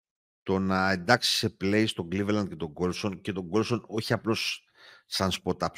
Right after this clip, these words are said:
shooter. Να τον, τον εντάξει σε συνολικά pl-, play, ε,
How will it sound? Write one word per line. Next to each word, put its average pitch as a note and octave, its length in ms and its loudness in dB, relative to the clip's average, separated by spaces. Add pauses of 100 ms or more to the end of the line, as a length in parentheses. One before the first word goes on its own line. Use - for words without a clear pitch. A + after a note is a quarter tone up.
shooter. D2 220 -12 (760)
Να F#2 120 0
τον, F#2+ 120 0
τον F#2+ 240 0
εντάξει F#2 420 4
σε - 160 2
συνολικά F#2 680 2
pl-, F2 280 -4
play, F2 440 0 (800)
ε, D2+ 580 -6